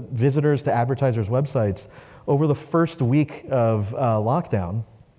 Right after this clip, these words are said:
and compared it to the week prior. And this was one of the first published glimpses into what consumer behavior looked like when everyone was stuck at home. And, uh, within a couple of days of publishing this, our C E O was on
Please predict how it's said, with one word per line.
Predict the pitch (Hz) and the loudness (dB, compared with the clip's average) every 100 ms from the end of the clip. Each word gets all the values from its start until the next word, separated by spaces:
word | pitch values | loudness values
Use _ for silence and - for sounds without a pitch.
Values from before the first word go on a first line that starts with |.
| _ _ - - | _ _ -20 -4
and | 127 | -2
compared | 117 123 127 131 | 0 2 2 2
it | 131 | 0
to | 131 | 0
the | 117 | 2
week | 120 - | 0 0
prior. | 170 175 123 107 - - - - | 2 4 2 0 -6 -20 -20 -4
And | 170 165 | 0 2
this | 247 | 2
was | 311 220 | -2 0
one | 226 | 2
of | 214 | 2
the | |
first | 202 196 196 | 2 0 -2
published | - 165 196 175 - | 0 0 2 0 -2
glimpses | 123 123 147 160 160 131 123 | 0 2 2 2 2 2 0
into | 156 147 143 156 | 0 0 2 2
what | 123 127 | 2 0
consumer | 147 117 - 147 156 | 0 0 2 2 2
behavior | 139 113 127 127 | 2 2 2 2
looked | 110 117 120 | 2 0 0
like | 120 107 - - - | 0 0 -4 -20 -2
when | 127 - | -2 0
everyone | 127 117 113 | 2 2 2
was | 107 | 0
stuck | - 120 101 | -2 -4 -4
at | 87 | -4
home. | 87 98 82 - - - - - | -2 -2 -4 -14 -20 -20 -20 -6
And, | - 117 113 113 | 0 2 2 0
uh, | 123 110 | 2 2
within | 117 123 147 139 | 2 0 2 0
a | |
couple | 123 139 | 0 -2
of | 131 | 0
days | 123 113 | 0 0
of | 110 | 0
publishing | 131 123 113 117 | 0 -2 -2 0
this, | 113 113 - - - - | 2 0 -2 -18 -20 -4
our | 127 | -2
C | 113 147 131 123 | -2 -2 0 2
E | |
O | 117 113 | 2 2
was | 113 107 | 2 0
on | 113 104 101 98 | 0 0 0 -2